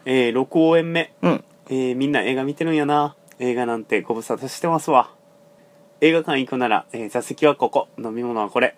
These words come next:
Speaker 1: 食べ物はこれ、パンフは買うみたいなのありますか？
Speaker 2: おー。
Speaker 1: というわけでいただいております。
Speaker 2: ありがとうございます。
Speaker 1: ありがとうございます。虹パパさんもラジオやられててね。
Speaker 2: うん、そうやね、ポッドキャストやってて。
Speaker 1: に-、えー、虹パパラジオっ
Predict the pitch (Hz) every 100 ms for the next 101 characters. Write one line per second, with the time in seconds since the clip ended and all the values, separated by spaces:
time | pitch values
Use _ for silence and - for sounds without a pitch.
0 | - 117 135 131 120 113 131 131 - -
1 | 151 143 120 95 - 147 - 120 127 120
2 | 101 90 95 117 143 - 160 - _ _
3 | _ - 113 110 101 95 90 80 69 110
4 | 107 - - - 95 87 - - - 107
5 | 110 - 90 90 101 98 101 107 101 -
6 | - 107 95 101 104 110 120 - - -
7 | _ - _ - - - - - 143 170
8 | 196 202 214 202 139 98 101 120 113 107
9 | 104 107 101 - - 110 175 117 156 120
10 | 98 - 90 95 92 71 - 67 - 65
11 | - - - _ - 117 - 131 113 107
12 | 104 110 113 _ 131 127 117 - 113 107
13 | 104 92 -